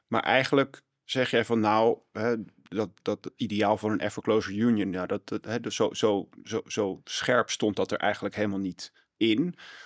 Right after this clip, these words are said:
En dat idee van, hè, dat er een soort van noodzakelijke, eh, eenwording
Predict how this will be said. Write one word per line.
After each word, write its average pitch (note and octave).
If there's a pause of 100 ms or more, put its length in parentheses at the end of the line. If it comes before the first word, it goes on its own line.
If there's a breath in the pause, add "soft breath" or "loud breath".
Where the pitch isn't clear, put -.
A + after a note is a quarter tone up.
(160 loud breath)
En A2
dat G#2+
idee G#2
van, G2
hè, G#2
dat G#2+
er -
een -
soort -
van A2
noodzakelijke, G#2 (500 loud breath)
eh, G#2+ (180)
eenwording B2